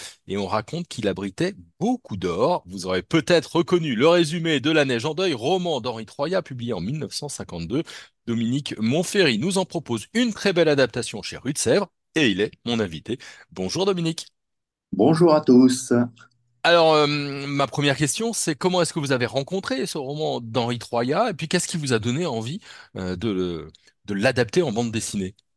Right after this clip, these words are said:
Speaker 2: Oh, cela remonte à loin parce que, euh, Henri Troyat, La Neige en deuil, a été une de mes premières lectures, euh, non illustrées que j'ai lues dans ma vie. C'était, je pense qu'il devait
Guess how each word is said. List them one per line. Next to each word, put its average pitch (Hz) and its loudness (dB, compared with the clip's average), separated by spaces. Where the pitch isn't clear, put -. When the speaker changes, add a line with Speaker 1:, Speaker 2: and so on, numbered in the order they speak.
Speaker 2:
Oh, 127 6
cela 117 6
remonte 113 4
à 117 4
loin 120 4
parce 101 -6
que, - -6
euh, 95 2
Henri 101 0
Troyat, 104 -2
La 104 0
Neige 101 4
en 104 -6
deuil, 117 -2
a 98 -2
été 101 -4
une 117 0
de 113 2
mes 107 0
premières 151 -4
lectures, 139 -4
euh, 101 6
non 143 4
illustrées 131 0
que 117 2
j'ai 117 2
lues 131 0
dans 123 2
ma 107 2
vie. 98 -2
C'était, 98 0
je 98 -6
pense 127 -8
qu'il 107 -4
devait 104 0